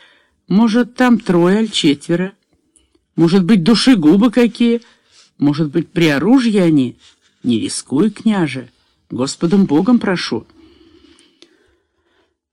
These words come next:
«Что-то ты, Прохор», — сунул Владимир Андреевич сотнику меч. «В последнее время Излиха часто стал меня уму-разуму учить. Гляди, как бы тебе сие боком не вышло», —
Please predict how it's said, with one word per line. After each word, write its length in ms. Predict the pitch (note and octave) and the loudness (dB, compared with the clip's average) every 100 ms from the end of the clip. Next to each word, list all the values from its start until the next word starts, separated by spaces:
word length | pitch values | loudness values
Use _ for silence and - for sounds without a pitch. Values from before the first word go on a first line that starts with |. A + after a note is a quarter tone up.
| _ _ _ _ _ | _ _ _ _ _
«Что-то 680 | - - - F4 F4 D4 | -10 -8 0 2 4 0
ты, 220 | C#4+ D4 | 2 0
Прохор», — 800 | - B3 C#4+ E4 D4 - A#2+ - _ | 0 2 4 4 2 -6 -8 -12 _
сунул 500 | - - F#3+ F3+ D3+ | -8 0 4 4 2
Владимир 520 | D#3+ E3 E3+ E3+ E3 | 0 0 0 2 0
Андреевич 440 | D#3+ D#3+ D#3+ C#3+ - | 2 0 2 -2 -2
сотнику 560 | - D#3 D3+ C#3 C#3+ | -4 -4 0 -2 0
меч. 460 | D#3 D3+ A#2 - - _ _ _ _ _ _ | 2 2 0 -8 -14 _ _ _ _ _ _
«В 120 | - - | -20 -4
последнее 600 | A3 A#3 - D4+ C4+ C4+ | -2 -2 4 6 6 6
время 380 | A3+ C#4+ C4+ B3+ | 6 6 6 6
Излиха 440 | G#3 C4 - A#3+ | 4 0 2 -2
часто 420 | - B3 A#3+ A#3 | 0 -2 0 -4
стал 340 | A3 - A#3+ A#3 | -6 -2 0 2
меня 480 | A3 A3 A#3 A3+ - _ | 4 4 2 0 -4 _
уму-разуму 1120 | G#3 G#3 G3+ G#3+ G3+ G#3+ G#3+ F#3 E3+ D3 C3+ _ _ _ | 0 2 4 2 0 0 0 0 2 2 0 _ _ _
учить. 640 | B2+ A#2+ - - F2 - - _ _ _ - - - - - | -8 -8 -8 -12 -12 -16 -20 _ _ _ -20 -20 -20 -20 -10
Гляди, 680 | D#3+ A3+ B3+ B3 G3+ D4 C#4 | 0 4 4 4 4 6 6
как 360 | - B3+ B3+ A3 | 2 0 0 2
бы 180 | A#3+ A3+ | 2 0
тебе 400 | - A3 A#3 A#3+ | 0 0 2 2
сие 340 | - G#3 A3+ | 2 2 2
боком 440 | F3 F3 - E3+ | 0 -4 -4 -2
не 100 | D3+ | -2
вышло», — 460 | C#3 B2+ - - - | -2 -6 -12 -18 -20